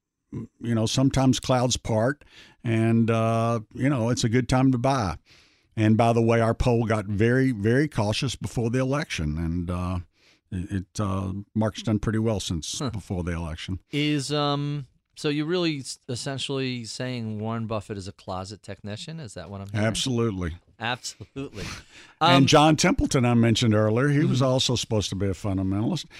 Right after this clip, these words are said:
Speaker 1: and he described the market in, and, uh, another f-, one, uh, uh, Buffett said that is, really struck home with me.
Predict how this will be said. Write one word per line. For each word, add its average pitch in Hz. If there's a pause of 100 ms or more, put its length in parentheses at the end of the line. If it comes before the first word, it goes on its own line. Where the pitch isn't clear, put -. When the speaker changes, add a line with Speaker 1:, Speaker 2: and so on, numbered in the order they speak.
(200)
Speaker 1:
and 131
he 170
described 120
the 101
market 98
in, 95 (400)
and, 117
uh, 113
another 147
f-, 143
one, 127
uh, 120 (400)
uh, 110 (720)
Buffett 127
said 117
that 117
is, 113
really 139
struck 120
home 117
with 117
me. 113